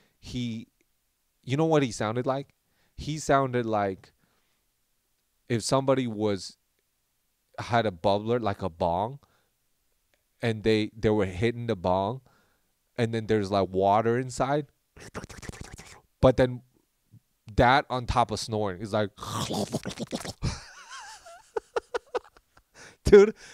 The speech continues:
I'm not even exaggerating. That's how he sounded like.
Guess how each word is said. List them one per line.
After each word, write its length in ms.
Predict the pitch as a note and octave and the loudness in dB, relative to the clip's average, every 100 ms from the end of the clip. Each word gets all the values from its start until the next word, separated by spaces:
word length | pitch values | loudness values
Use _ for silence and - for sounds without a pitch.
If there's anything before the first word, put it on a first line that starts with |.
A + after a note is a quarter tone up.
| - _ _ | -20 _ _
I'm 180 | D#3 D#3+ | 4 6
not 220 | E3 G#3 | 6 6
even 200 | G3+ G#3 | 4 2
exaggerating. 720 | E3+ C#3+ D3 D3 D3+ C#3+ C#3 - | 2 4 4 4 2 2 0 0
That's 260 | C#3+ D3+ - | 4 4 6
how 160 | C#3 | 6
he 120 | C#3 | 4
sounded 360 | B2 A2+ A2+ G2 | -2 -4 -2 -4
like. 220 | F2 E2 | -4 -8